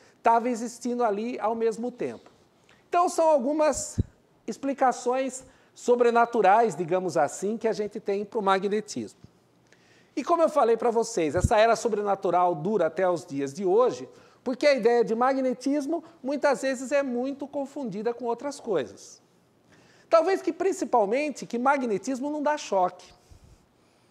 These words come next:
Quando você fala de uma coisa carregada eletricamente, você vai lá pôr a mão, você toma choque. Quantas vezes você toma choque no portão da sua casa quando você desce do carro, porque você tá eletrizado, né, devido ao atrito?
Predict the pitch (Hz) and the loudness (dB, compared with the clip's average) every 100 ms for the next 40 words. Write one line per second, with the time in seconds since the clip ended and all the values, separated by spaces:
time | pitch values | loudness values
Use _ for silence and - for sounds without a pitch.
0 | _ _ _ - 170 196 185 196 180 147 | _ _ _ -8 -4 -2 2 4 4 0
1 | 135 - - 160 175 208 190 185 190 180 | -4 -6 -6 0 2 2 2 4 4 4
2 | 160 185 180 175 180 - 190 175 226 254 | 4 4 4 4 2 2 -2 0 -2 2
3 | 240 220 214 202 175 208 294 - 240 170 | 4 4 2 0 0 -2 -2 -2 -2 -2
4 | - 165 147 - - 262 233 202 202 185 | 0 2 2 0 -4 0 0 0 -2 0
5 | 185 160 - 180 190 165 165 147 226 202 | 2 0 0 0 0 -4 -4 -2 -2 -4
6 | - 147 - 214 240 233 226 208 170 180 | -2 -2 0 0 0 -6 -8 -4 0 2
7 | - 185 - - - - 156 170 180 160 | 2 -4 -10 -18 -20 -8 -4 2 4 4
8 | 143 - - - 175 170 175 170 147 160 | 2 -4 -2 2 2 2 -4 -4 2 2
9 | 151 110 131 202 185 147 156 160 151 - | 2 -2 -4 -4 -2 -4 0 0 0 -2
10 | 123 104 | -8 -10